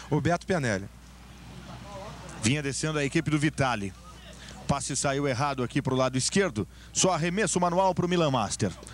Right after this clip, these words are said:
Speaker 2: Aliás, arremesso manual nada. Reposição lateral, que é feita com os pés. Brunelli.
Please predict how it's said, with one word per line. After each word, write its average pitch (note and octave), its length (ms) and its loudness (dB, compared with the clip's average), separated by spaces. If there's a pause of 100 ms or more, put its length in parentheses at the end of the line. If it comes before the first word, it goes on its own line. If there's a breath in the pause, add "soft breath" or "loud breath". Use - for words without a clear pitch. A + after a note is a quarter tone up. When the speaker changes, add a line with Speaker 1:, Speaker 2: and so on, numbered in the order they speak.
(240 loud breath)
Speaker 2:
Aliás, C3+ 280 2
arremesso B2+ 400 0
manual B2+ 320 4
nada. A2+ 200 2
Reposição D#3+ 720 2
lateral, D#3+ 480 2 (280 loud breath)
que D3 60 4
é C#3 60 2
feita D#3+ 280 0
com E3+ 180 2
os - 140 0
pés. - 520 -2 (720)
Brunelli. B2 520 0